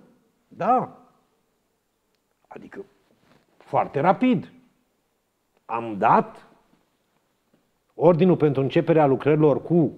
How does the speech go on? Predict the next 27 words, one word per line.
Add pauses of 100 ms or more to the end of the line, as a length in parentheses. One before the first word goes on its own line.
(180)
opt
luni,
nu
știu
câte
luni
înainte, (1300)
și
pentru
stâlpii
ăștia
facem
acum
o
lună. (420)
Păi,
care-i
compartimentul
ăla (1200)
de
indolenți? (180)
Nu
folosesc
alt
cuvânt,
v-am
spus.